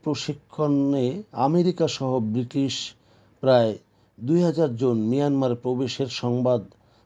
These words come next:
মাধ্যমের প্রতিবেদনগুলি তাৎপর্যপূর্ণ হয়ে ওঠে। পশ্চিমাদের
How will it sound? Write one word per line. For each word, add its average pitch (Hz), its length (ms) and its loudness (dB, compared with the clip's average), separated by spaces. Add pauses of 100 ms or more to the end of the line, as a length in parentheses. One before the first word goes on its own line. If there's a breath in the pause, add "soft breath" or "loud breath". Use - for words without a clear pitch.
মাধ্যমের 131 520 2
প্রতিবেদনগুলি 143 1000 -2
তাৎপর্যপূর্ণ 127 1080 -4
হয়ে 104 260 2
ওঠে। 95 340 -6 (800 soft breath)
পশ্চিমাদের 143 680 0